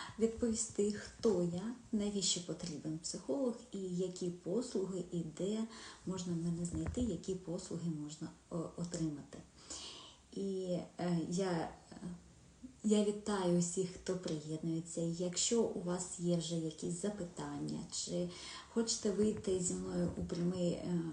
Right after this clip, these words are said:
ефір для розбіру вашого питання, я, будь ласка, буду вас дуже-дуже рада бачити. Е, приєднуйтесь, давайте свій запит, і ми з вами поспілкуємося у прямому ефірі.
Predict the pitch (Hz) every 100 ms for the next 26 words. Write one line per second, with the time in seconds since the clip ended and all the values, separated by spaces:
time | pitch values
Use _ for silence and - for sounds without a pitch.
0 | - 190 175 208 196 - 170 170 160 -
1 | 185 180 170 156 151 160 165 - 175 170
2 | - - 320 330 247 190 190 202 180 170
3 | - - - 185 185 214 - 170 170 175
4 | 175 156 156 180 180 - 175 180 170 165
5 | 175 165 156 156 151 156 240 - 226 -
6 | 208 208 - - - - - - - -
7 | - - - 175 160 214 196 165 226 240
8 | 226 - 214 - 202 190 170 160 175 -
9 | - 170 165 208 233 226 - 170 170 165
10 | 160 180 - - 156 190 175 170 165 -
11 | - 170 175 180 170 - 170 - - 175
12 | - 160 160 156 160 - -